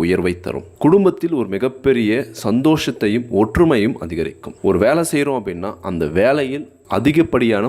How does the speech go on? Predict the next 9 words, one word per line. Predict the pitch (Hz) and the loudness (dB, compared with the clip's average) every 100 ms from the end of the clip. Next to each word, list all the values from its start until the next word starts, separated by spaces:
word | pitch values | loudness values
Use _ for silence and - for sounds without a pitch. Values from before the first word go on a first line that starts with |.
| 123 | -2
புரமோஷன், | 104 98 85 - 73 - - _ _ - - - - | -2 0 -2 -4 -10 -10 -20 _ _ -20 -20 -20 -8
சம்பள | - 113 131 143 | 0 2 2 2
உயர்வு, | 117 90 73 76 71 - - | 2 0 -4 -6 -8 -10 -2
பாராட்டு, | 104 135 139 101 - 76 | 2 2 0 -2 -6 -6
விருதுகள் | 95 160 143 117 92 | -2 -2 0 0 -2
அப்படின்னு | - 80 104 | -6 -8 -6
கிடைக்கும். | 101 73 - - - - | -6 -6 -8 -16 -6 0
கல்வியில் | 147 185 185 156 | 4 4 4 4
இருந்தால் | 113 101 113 | 2 2 0